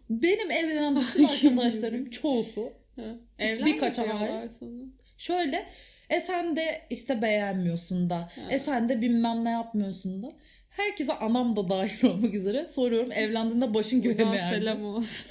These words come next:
Speaker 1: <laughs> Ve buna cevap veremiyorlar abi. Bir afallıyorlar böyle üç saniye falan, e, diye
Speaker 2: Ya
Speaker 1: kalıyor.
Speaker 2: hayır, bu toplumsal bir şey ya. Yani belli bir yaşa geldikten sonra hani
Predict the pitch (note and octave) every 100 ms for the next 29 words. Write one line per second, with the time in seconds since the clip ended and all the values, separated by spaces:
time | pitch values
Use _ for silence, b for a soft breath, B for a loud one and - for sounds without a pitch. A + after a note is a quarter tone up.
0 | - F4+ - D#4+ - C4+ - - - -
1 | - - _ A#3 D4 C#4+ D#4+ D4 C#4+ D4
2 | A3+ B3 B3 G#3+ F#3+ F3+ F3+ F#3 F#3 -
3 | A3+ - B3+ B3+ A#3+ B3 A#3 F#3+ G#3 -
4 | E4+ - D4+ C4 B3 B3 C#4 E4 D#4 -
5 | - - G#3 C4+ F3+ F#3+ C#4+ B3 A#3 -
6 | C#4 B3+ B3+ C#4+ C#4 D#4+ D#4+ B3 G3+ -
7 | - - - - - A#3 - A#3+ B3 -
8 | - _ - E4 E4 D#4+ E4+ D#4+ F4 D4+
9 | D4 D4+ D4 - D#4+ D#4+ D#4 - A3+ G3
10 | B3 D4+ D#4 C#4 A#3+